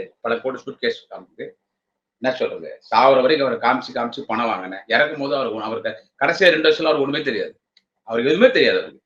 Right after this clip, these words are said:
அப்படி இருந்தார். அதுக்கு காரணம் மன உளைச்சல், வேற எந்த காரணம் கிடையாது. பல மீதி பேர்ல வேற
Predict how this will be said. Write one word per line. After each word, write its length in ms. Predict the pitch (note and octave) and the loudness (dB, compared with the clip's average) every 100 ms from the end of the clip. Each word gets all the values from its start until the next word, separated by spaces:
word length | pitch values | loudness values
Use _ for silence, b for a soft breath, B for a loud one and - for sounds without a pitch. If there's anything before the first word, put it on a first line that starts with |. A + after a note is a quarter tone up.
| - | -12
அப்படி 260 | A2 A#2 | -6 0
இருந்தார். 340 | A2+ A2+ A2 - _ _ _ _ - | 2 2 -2 -6 _ _ _ _ -4
அதுக்கு 200 | C3 C#3 | 0 2
காரணம் 360 | D3 E3+ F3+ C#3+ | 6 6 6 0
மன 200 | C#3 F#3 | 0 2
உளைச்சல், 380 | F3 A2+ - | 2 -2 -4
வேற 140 | A2+ C#3+ D3 | 4 6 8
எந்த 160 | E3+ | 6
காரணம் 300 | F#3 E3 E3+ | 6 6 6
கிடையாது. 240 | D3+ C#3 A2+ | 2 0 -2
பல 140 | B2+ C#3+ C#3+ - _ _ | 0 2 2 -2 _ _
மீதி 180 | D3+ D#3+ | 0 2
பேர்ல 240 | D#3 E3+ | 4 4
வேற 180 | D3 D#3+ | 6 6